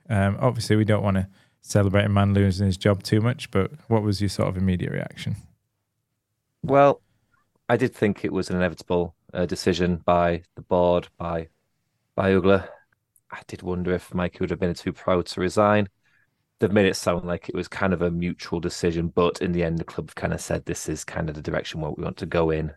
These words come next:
Speaker 2: and it's easier for everyone if you kind of <laughs> agree to it." They obviously did the thing that they were, they've kind of offered him something in-house, uh, to assist, possibly the next manager or something, some sort of coaching role, maybe. Uh, and then Sam, uh, reading,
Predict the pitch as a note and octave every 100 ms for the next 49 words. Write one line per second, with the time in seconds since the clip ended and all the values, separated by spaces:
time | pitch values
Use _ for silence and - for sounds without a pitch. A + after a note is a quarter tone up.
0 | - E2+ - _ - E2+ D#2 E2 D#2 E2+
1 | D2+ D#2+ D#2+ D#2+ - D#2+ D#2 - G2+ F2+
2 | - F2 - - _ _ - - _ -
3 | A#2+ A#2 A2+ A#2 G#2+ G#2 - A#2 G#2 A2
4 | G#2 G2+ - G2 - G2 - F#2 F#2+ F#2
5 | - G2 G2 F2+ F#2 F2+ - F2+ E2+ -
6 | - - _ _ - F2+ F2 E2+ D#2+ -
7 | E2+ - F#2+ F2 - - - - - _
8 | _ - F2+ - E2+ E2 - F#2+ E2+ E2
9 | E2 - E2+ - F2 E2 D#2+ - E2 -
10 | - - F#2 - - F2 F2+ - F#2 F#2
11 | F2+ F#2+ F#2 - _ _ _ _ _ _
12 | - G2+ F#2 F#2 F2+ F2 - G2 G2 -
13 | G2 G#2 G2 G#2+ A#2 A2 G2+ F2+